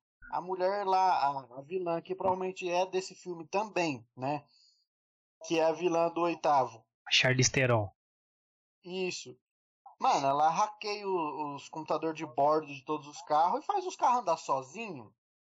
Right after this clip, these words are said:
Speaker 2: Porra, virou Watch Dogs o bagulho, mano. Tá
Speaker 1: É,
Speaker 2: merda.
Speaker 1: tá ligado? Ela faz os carros andar sozinho, virar, tipo, um monte de pilha de, de carro. Ela controla, sei lá, tudo quanto é tecnologia possível.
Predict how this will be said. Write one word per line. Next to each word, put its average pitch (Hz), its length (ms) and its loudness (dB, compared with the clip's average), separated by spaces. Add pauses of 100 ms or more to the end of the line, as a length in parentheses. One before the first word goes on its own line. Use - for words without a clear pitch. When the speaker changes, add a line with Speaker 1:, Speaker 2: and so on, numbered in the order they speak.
(1900)
Speaker 2:
Porra, 135 260 4
virou 139 300 4
Watch 143 240 4
Dogs 131 400 2
o 117 40 0
bagulho, 123 340 4
mano. 117 160 2 (320)
Tá 143 140 4
Speaker 1:
É, - 20 6
Speaker 2:
merda. 262 520 6
Speaker 1:
tá 226 120 2
ligado? 202 340 0
Ela 185 160 4
faz 196 240 -2
os 240 100 -18
carros 294 300 0
andar 370 160 2
sozinho, 233 760 -4
virar, 190 280 2
tipo, - 220 -10
um 175 160 -8 (100)
monte 190 320 -8
de 175 160 -8 (240)
pilha 202 440 -2
de, 143 840 -6 (380)
de 135 160 -4 (100)
carro. 180 380 4
Ela 147 180 0
controla, 165 800 -2
sei 175 240 -8
lá, 160 180 2
tudo 175 240 -10
quanto 165 300 -8
é 165 80 0
tecnologia 151 760 -2
possível. 139 880 -4